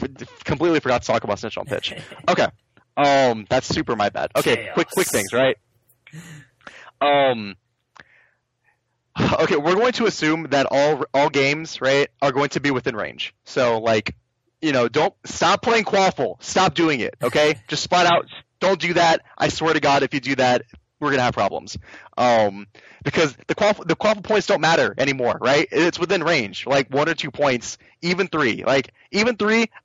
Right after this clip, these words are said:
Speaker 1: I still don't care, right? Get your butt to that snitch and protect your seeker. I don't care about the Quaffle anymore,
Speaker 2: <laughs>
Speaker 1: unless I, unless I say so, right? Unless I say
Speaker 2: Yeah.
Speaker 1: so. Um,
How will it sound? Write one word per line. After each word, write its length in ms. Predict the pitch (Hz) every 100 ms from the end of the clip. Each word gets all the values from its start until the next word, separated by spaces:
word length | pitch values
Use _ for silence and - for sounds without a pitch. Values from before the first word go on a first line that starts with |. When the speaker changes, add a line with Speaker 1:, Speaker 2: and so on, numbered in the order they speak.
| -
Speaker 1:
I 100 | -
still 160 | 202
don't 140 | 190 170
care, 240 | 151 107
right? 280 | 107 127 131 - - - - - 107 - _ _ _
Get 260 | 165 202 208
your 160 | 233
butt 420 | 175 190 185 170 - - -
to 240 | - 202
that 220 | 226 220
snitch 400 | - 190 190 160 -
and 180 | 175 -
protect 380 | 180 180 175 180
your 80 | 156
seeker. 380 | 143 135 98 - - _ _ -
I 100 | 156
don't 420 | 120 165 170 135
care 300 | - 156 156
about 220 | 127 127
the 60 | -
Quaffle 400 | - 143 - 117
anymore, 400 | 104 95 58 101 104
Speaker 2:
<laughs> 180 | - -
Speaker 1:
unless 300 | 151 156 165
I, 60 | 147
unless 280 | - 170 190
I 100 | 180
say 160 | - 147
so, 240 | - 87
right? 300 | 98 107 127 123
Unless 240 | 127 139
I 40 | 147
say 120 | 120
Speaker 2:
Yeah. 40 |
Speaker 1:
so. 280 | 104 - - - - - -
Um, 460 | 127 113 95 90